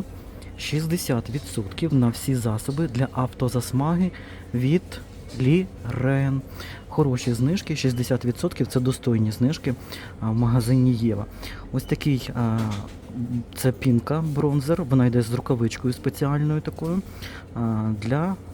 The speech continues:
автозасмаги, двісті шістдесят гривень такий набір. Бальзам для автозасмаги сто тридцять чотири гривні. Мус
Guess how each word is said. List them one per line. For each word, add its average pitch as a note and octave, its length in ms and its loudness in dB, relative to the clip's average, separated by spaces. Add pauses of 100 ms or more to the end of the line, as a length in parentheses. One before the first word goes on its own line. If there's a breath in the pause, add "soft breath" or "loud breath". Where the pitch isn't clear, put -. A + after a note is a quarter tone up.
(260)
автозасмаги, C#3 840 0
двісті C3+ 320 -2
шістдесят C3+ 420 0
гривень C3 320 4
такий G#2+ 260 -2
набір. G#2+ 320 0 (1040 loud breath)
Бальзам C3+ 640 0 (380)
для C#3+ 160 -2
автозасмаги A#2+ 800 0
сто - 200 -6
тридцять A#2+ 340 -4
чотири A#2+ 380 0
гривні. A2 500 0 (2250 loud breath)
Мус C#3 360 0